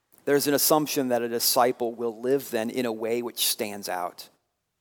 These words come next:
That the life of discipleship is not merely an inward affair, but it entails the whole person, both inside and out. And that means how they live publicly before others.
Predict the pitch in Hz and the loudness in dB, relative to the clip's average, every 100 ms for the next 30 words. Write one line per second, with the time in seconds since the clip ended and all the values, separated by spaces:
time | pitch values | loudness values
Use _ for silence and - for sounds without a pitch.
0 | _ _ _ 151 160 147 160 190 160 151 | _ _ _ 4 4 12 12 12 8 4
1 | - 170 170 170 - 160 135 151 160 143 | 10 10 10 6 2 0 2 6 6 4
2 | 139 156 160 151 131 147 156 147 143 127 | 2 4 4 2 2 2 2 4 4 4
3 | - 147 143 135 120 - - 143 147 135 | 2 4 6 4 2 -6 0 6 6 4
4 | - 151 156 - 135 - 170 175 - 156 | 0 2 4 2 0 2 2 2 2 2
5 | - 123 117 127 - 151 151 - 131 127 | 2 0 0 0 0 0 2 2 2 2
6 | 123 120 - - - - 107 107 - 110 | 0 -4 -14 -20 -18 -8 -8 -6 -4 0
7 | 113 - - - _ _ _ _ _ _ | 0 0 -10 -12 _ _ _ _ _ _
8 | - 117 127 139 139 131 - 117 117 117 | -8 -2 -2 0 0 0 0 0 0 0
9 | 110 117 110 - 107 104 107 101 - - | -2 -4 -4 -6 -6 -6 -10 -14 -12 -12
10 | 98 98 101 87 92 - | -8 -4 -4 -4 -6 -6